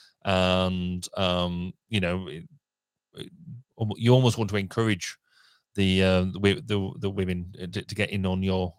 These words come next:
to get in on your team and, you know, encourage them conversations about salary and stuff. So, um, to make sure that you are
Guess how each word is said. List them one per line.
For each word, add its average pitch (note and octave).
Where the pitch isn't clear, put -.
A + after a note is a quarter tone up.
to G#2+
get G2
in G2
on F#2+
your F#2
team G#2+
and, G2
you A#2+
know, G2
encourage A#2
them G#2
conversations F2+
about F2
salary F2+
and F2
stuff. -
So, F#2
um, F#2
to -
make G2
sure G2
that F#2
you G2+
are G#2